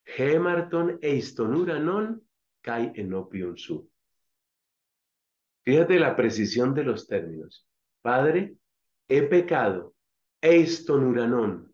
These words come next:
contra el cielo", modo discreto de los judíos decir contra Dios. "He pecado contra Dios,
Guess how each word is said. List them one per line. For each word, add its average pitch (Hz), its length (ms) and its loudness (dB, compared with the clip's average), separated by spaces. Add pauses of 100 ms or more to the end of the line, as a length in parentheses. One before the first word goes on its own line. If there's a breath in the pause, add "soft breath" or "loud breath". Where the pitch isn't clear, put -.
(120)
contra 196 440 0
el 139 100 -6
cielo", 87 540 -6 (500)
modo 151 380 2
discreto 147 640 -6
de 107 80 -4
los 98 180 -6
judíos 120 500 -4
decir 139 420 -6
contra 101 380 -4
Dios. 85 460 -8 (560 soft breath)
"He 151 140 2
pecado 190 640 2
contra 117 560 -2
Dios, 95 640 -8